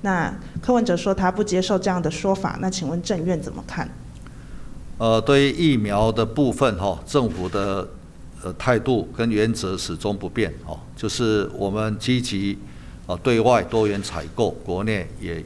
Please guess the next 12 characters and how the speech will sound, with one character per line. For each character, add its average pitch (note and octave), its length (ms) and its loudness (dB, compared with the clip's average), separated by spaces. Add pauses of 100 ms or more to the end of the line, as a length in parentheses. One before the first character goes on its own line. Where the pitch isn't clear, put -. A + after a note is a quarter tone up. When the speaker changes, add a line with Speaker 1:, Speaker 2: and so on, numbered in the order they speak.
Speaker 2:
能 F#2+ 160 -8
够， G2+ 240 0 (240)
能 F#2+ 100 -6
够 F#2+ 140 -4
研 F#2+ 240 -4
发， G2+ 240 0 (160)
哦， D#2+ 160 -6 (160)
这 F#2 120 -6
个 F2 180 -6
来 E2+ 320 -6
疫 A2+ 100 -2
苗 E2+ 340 -6